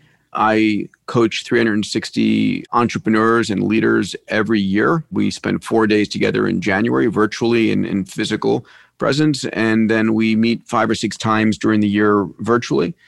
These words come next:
And we cover all of these topics, exponential technologies, what's happened in the last year, what's happening in the next two or three years, how you can use it, an abundance mindset,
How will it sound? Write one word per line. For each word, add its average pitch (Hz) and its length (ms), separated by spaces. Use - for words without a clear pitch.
And 127 320
we 147 100
cover 165 340
all 175 300
of 160 80
these 139 160
topics, - 600
exponential - 600
technologies, 113 880
what's 107 180
happened 117 340
in 110 60
the 104 60
last 104 300
year, 113 280
what's 107 200
happening 107 460
in 98 60
the 101 80
next 104 260
two - 140
or 110 80
three 110 220
years, 107 280
how - 140
you 120 120
can 107 140
use 104 240
it, 104 160
an - 60
abundance 107 540
mindset, 104 560